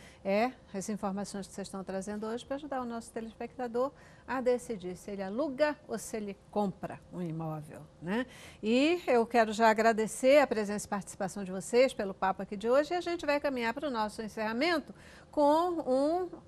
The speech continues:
a mensagem final de vocês, né? Aí pra ajudar o nosso telespectador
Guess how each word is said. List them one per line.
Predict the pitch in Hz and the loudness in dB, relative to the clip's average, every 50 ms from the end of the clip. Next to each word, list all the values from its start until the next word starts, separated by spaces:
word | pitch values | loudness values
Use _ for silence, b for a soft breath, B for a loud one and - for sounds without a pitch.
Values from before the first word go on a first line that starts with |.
| - - | -10 -8
a | - | -4
mensagem | - 403 403 - - 339 277 277 269 302 | -2 -2 0 2 2 2 2 2 0 -2
final | - - 339 269 233 240 | -6 -6 -4 -4 -4 -4
de | 240 247 | -4 -4
vocês, | 285 330 311 - - 214 196 196 190 | -4 -6 -4 -4 -4 -4 -4 -4 -6
né? | 190 196 214 226 240 B B B B B B | -6 -4 -4 -6 -6 B B B B B B
Aí | - 196 202 190 190 202 214 | 0 2 2 4 4 2 0
pra | 226 - - - 214 202 202 202 208 214 233 247 262 - | -2 -2 -2 0 2 4 6 6 6 6 6 6 4 4
ajudar | - - 277 240 240 254 202 196 208 220 | 4 4 4 4 2 0 2 2 0 0
o | 226 | 0
nosso | 214 202 202 208 202 - - | -2 -4 -4 -6 -6 -8 -10
telespectador | - 202 202 202 196 - 208 202 196 - - 196 180 165 170 170 175 190 196 | -8 -8 -8 -8 -8 -8 -8 -8 -8 -8 -10 -10 -8 -6 -6 -6 -6 -6 -8